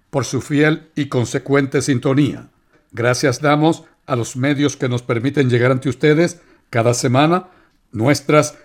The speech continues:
radioemisoras hermanas que operan desde Puerto Rico, donde contamos con Paraíso noventa y dos en el oeste y en el este Radio Sol. Así también en Venezuela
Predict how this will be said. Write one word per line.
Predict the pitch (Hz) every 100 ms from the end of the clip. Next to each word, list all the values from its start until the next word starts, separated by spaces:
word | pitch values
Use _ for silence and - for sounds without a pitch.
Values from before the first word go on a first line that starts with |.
| _
radioemisoras | 110 117 123 127 123 120 147 143 165
hermanas | 151 151 160 156 - _ _ _
que | 135
operan | 123 156 151 151 151 - -
desde | 110 117 120
Puerto | 120 131 120 151
Rico, | 143 143 - 180 - _ _ _
donde | 110 120
contamos | 131 131 120 147 151 156
con | - 147 151 165 - _ _
Paraíso | 120 117 165 -
noventa | 139 139 147 147
y | 147
dos | 147 143 -
en | 139
el | 147
oeste | 156 143 135 - 160 156 _ _ -
y |
en | 131
el | 139
este | 147 131 - 151 151 -
Radio | - 123 120 120
Sol. | - 151 151 151 _ _ _ -
Así | 117 156
también | 151 147 135 165 170 165 _ _
en | - 127
Venezuela | 120 151 139 - 143 160 165 180